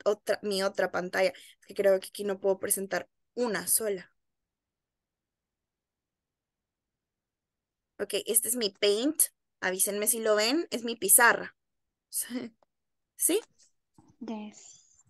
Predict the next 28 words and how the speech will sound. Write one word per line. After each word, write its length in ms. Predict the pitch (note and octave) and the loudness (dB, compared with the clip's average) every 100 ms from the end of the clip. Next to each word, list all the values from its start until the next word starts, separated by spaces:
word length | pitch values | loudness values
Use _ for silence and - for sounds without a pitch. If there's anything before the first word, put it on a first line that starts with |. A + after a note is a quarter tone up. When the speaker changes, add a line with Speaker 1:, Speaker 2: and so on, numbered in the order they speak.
| - | -18
Speaker 1:
Yes, 420 | F3 - - - - | -6 -2 0 0 -2
ok. 160 | C4+ - - _ _ - - _ _ _ | -6 -8 -18 _ _ -20 -20 _ _ _
Entonces, 460 | C#4 C4+ - - F#3+ | -4 -4 -2 -4 -2
vamos 280 | A#3 D4 D#4+ | -2 0 0
a 20 | |
hacer 220 | C#4 C4+ | 2 4
esta 180 | C4 A3+ | 2 4
parte 280 | G#3 G3+ G#3+ | 2 2 0
de 20 | |
preguntas 460 | G#3 F3+ F#3 F3 G3+ | 2 4 4 2 0
y 80 | F#3+ | -2
respuestas, 800 | - - - - - - - - | -4 -12 -10 -4 -2 -4 -8 -12
¿ok? 400 | - G3 A3 A#3+ - - - _ - | 4 6 6 4 -6 -20 -20 _ 6
Am, 920 | G3+ G3+ G3+ G3 G3 G3 G3 G3+ - _ _ _ _ - | 10 12 12 12 12 12 10 4 -4 _ _ _ _ 0
para 220 | B3 A#3 | 6 8
romper 340 | B3 A#3 B3 B3 | 6 0 2 2
el 160 | B3 | 2
hielo, 260 | A3 C3+ G3 | 0 0 -4
¿quién 160 | B3+ C#4 | -4 0
quiere 220 | C#4+ D4 | 4 6
ser 160 | C#4+ | 6
el 80 | C4+ | 4
primer 300 | B3+ A3+ A3+ | 2 0 0
voluntario 1000 | A#3+ B3 B3 G#3 G3+ B3+ C4+ C4+ C#4+ C#4+ | 2 2 2 0 4 10 12 12 8 4
en 160 | - A3+ | 2 -2
hacer 260 | G#3 A3 G#3 | 0 0 2
una 220 | A#3+ A3+ | 2 2
pregunta? 680 | F#3+ F#3+ A3 F3+ - - | 0 2 4 4 0 -16